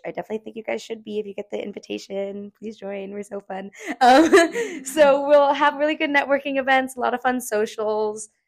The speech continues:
Uh, we're doing, like, movie nights and, like, maybe do, like, Top Golf, end of year, like, fun socials and parties and everything. Um,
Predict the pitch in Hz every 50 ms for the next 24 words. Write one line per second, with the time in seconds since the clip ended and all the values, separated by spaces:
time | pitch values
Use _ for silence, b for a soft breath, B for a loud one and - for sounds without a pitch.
0 | _ _ - 196 196 196 196 196 214 208 208 202 196 190 190 190 190 202 196 196
1 | 196 196 190 190 190 190 190 190 190 190 190 - - - 185 180 180 180 180 180
2 | 180 180 175 175 180 175 _ _ _ _ 196 185 185 180 190 190 185 185 - -
3 | - - 175 180 180 - _ - 170 175 175 175 175 175 165 - _ 185 185 180
4 | 185 180 170 165 170 165 170 175 175 175 175 175 175 175 175 175 175 170 175 -
5 | _ _ _ _ _ _ _ _ 180 175 170 170 170 170 170 170 165 - _ _
6 | _ _ _ _ _ _ _ - - 262 247 247 240 - 240 214 214 214 214 214
7 | 214 196 214 202 196 190 190 190 190 190 _ _ 208 202 202 196 202 202 196 196
8 | 202 190 185 185 196 196 190 190 196 196 190 190 190 190 190 196 _ _ _ _
9 | _ _ _ _ _ _ - 208 190 185 185 185 185 185